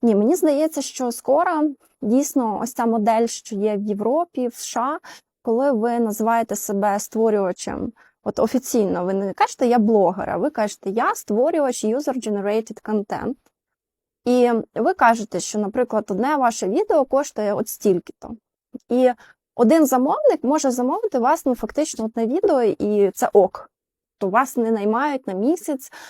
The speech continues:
вас не наймають на рік, вас не наймають на якийсь там пр-, тривалість проекту чи запуску якоїсь великої рекламної кампанії. Ні, вас ось замовляють на один ролик. Чому це може бути потрібним незабаром?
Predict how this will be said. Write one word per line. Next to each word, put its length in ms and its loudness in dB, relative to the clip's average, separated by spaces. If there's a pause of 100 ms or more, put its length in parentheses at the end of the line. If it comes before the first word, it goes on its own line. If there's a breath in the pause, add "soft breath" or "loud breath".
(160 loud breath)
вас 240 2
не 100 -2
наймають 640 -2
на 160 -4
рік, 360 2 (300 soft breath)
вас 280 6
не 60 -2
наймають 640 0
на 80 -4
якийсь 340 -4
там 260 -4
пр-, 240 -10 (100)
тривалість 520 2
проекту 580 0
чи 340 0 (340 loud breath)
запуску 580 -2
якоїсь 380 0
великої 400 2
рекламної 500 -4
кампанії. 800 0 (320 soft breath)
Ні, 360 6 (200)
вас 320 2
ось 240 2
замовляють 680 2
на 220 0 (280 loud breath)
один 260 8
ролик. 440 4 (880)
Чому 260 4
це 160 2
може 260 2
бути 240 0
потрібним 520 4
незабаром? 580 4